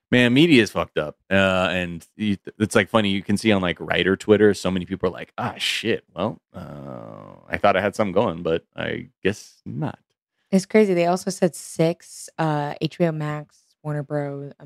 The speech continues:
Speaker 2: original movies have been silently pulled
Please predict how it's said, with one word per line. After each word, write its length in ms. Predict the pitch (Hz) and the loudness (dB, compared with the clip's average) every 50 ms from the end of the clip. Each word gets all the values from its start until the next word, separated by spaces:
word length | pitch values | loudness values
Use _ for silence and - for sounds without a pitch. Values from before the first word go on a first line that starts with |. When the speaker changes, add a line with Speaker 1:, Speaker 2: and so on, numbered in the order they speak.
| 143 139 143 | -20 -16 -10
Speaker 2:
original 340 | 147 151 151 143 151 156 151 | -8 -8 -8 -6 -6 -6 -6
movies 340 | 151 151 151 147 156 156 147 | -4 -6 -6 -4 -6 -6 -6
have 80 | 160 151 | -6 -8
been 280 | 151 151 147 147 139 - _ _ | -6 -8 -8 -8 -10 -14 _ _
silently 760 | _ _ - - 147 139 143 143 143 139 131 123 139 139 143 | _ _ -8 -4 -4 -4 -2 -4 -6 -8 -10 -10 -12 -12 -14
pulled 560 | - _ _ 135 127 131 135 139 143 139 - | -14 _ _ -10 -8 -6 -4 -6 -6 -8 -10